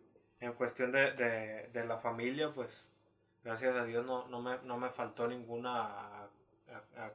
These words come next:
costa del covid. De hecho, mi mamá también enfermó, este, se vio un poco mala, pero, pues, afortunadamente no pasó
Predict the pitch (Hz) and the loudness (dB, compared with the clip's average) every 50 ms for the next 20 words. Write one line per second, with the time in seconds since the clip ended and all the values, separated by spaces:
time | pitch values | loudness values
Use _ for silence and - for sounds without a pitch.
0 | - _ _ _ _ - - - - - 120 117 117 - - 139 160 170 170 165 | -14 _ _ _ _ -8 -8 -4 2 2 2 2 2 6 8 8 8 8 6 0
1 | - - - - - _ _ - 123 117 117 - 143 139 131 120 113 110 110 120 | -4 -10 -20 -20 -20 _ _ 0 0 0 2 0 2 2 2 0 0 0 -2 -2
2 | 120 - 135 131 127 127 131 127 120 113 120 113 - - 120 110 107 110 117 120 | 0 2 2 4 4 2 0 -2 -6 -6 -10 -10 -4 -4 -4 -4 -2 0 2 2
3 | 127 131 131 127 - - 123 113 - - 113 110 113 117 117 117 - 127 123 - | 4 4 2 0 -4 -8 -8 -8 -8 -8 -8 -6 -4 -6 -6 -4 -6 -8 0 2
4 | 135 127 127 131 143 156 165 175 170 - _ - - - - - - - _ _ | 2 4 6 6 6 6 2 -2 -4 -8 _ -20 -20 -20 -20 -20 -20 -20 _ _
5 | _ - 127 139 151 165 165 160 151 131 - 127 117 - 120 117 - - 110 113 | _ 8 8 10 10 6 4 2 0 -4 -4 -6 -6 -6 -8 -10 -8 -8 -4 -2
6 | 117 120 123 123 123 123 120 - 127 120 117 - - 120 117 113 - 123 120 - | -2 0 0 -2 -6 -6 -2 -2 -2 -2 -2 -6 -12 -14 -16 -10 -8 -8 -8 -6
7 | - 123 120 117 113 | -6 -8 -8 -8 -10